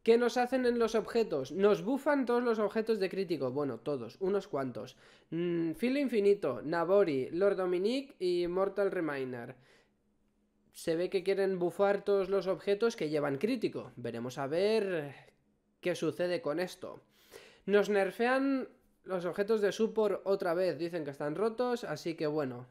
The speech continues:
el solsticio lo nerfean y el oro de los objetos de support también. Nos cambian los, los gusanitos del vacío.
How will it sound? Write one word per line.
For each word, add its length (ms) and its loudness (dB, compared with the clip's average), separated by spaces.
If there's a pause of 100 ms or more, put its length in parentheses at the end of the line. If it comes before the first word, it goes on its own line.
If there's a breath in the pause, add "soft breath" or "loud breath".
(120)
el 180 -6
solsticio 920 2
lo 380 0
nerfean 600 -2
y 80 0
el 160 0
oro 500 2
de 760 -2
los 180 -8
objetos 420 -6
de 100 -2
support 420 -4
también. 380 -8 (1120 loud breath)
Nos 440 4
cambian 640 0
los, 1600 2 (840 loud breath)
los 220 -2
gusanitos 640 0
del 200 6
vacío. 520 0